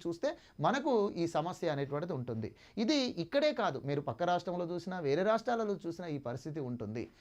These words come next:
కాబట్టి ఇప్పుడున్నటువంటి సమయంలో ఏం చేయాలి అని అంటే ఒకటే, ప్రస్తుతం మనం చదువు కంటిన్యూ చేస్తూనే ఉండాలి, మన ప్రిపరేషన్ కంటిన్యూ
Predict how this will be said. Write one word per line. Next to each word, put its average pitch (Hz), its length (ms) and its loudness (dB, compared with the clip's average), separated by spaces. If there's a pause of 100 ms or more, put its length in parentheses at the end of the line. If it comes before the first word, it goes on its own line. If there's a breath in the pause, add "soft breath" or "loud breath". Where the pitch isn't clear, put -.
(220 soft breath)
కాబట్టి 262 340 4
ఇప్పుడున్నటువంటి 254 640 4
సమయంలో 202 480 2
ఏం 180 340 4
చేయాలి 151 600 2
అని 139 140 -4 (100)
అంటే 175 100 -6
ఒకటే, 123 380 -4 (360 soft breath)
ప్రస్తుతం 269 460 4 (680)
మనం 214 240 4
చదువు 220 300 2
కంటిన్యూ 196 380 4 (100)
చేస్తూనే 165 300 0
ఉండాలి, 123 320 -2
మన 151 120 2
ప్రిపరేషన్ 170 480 0
కంటిన్యూ 147 320 0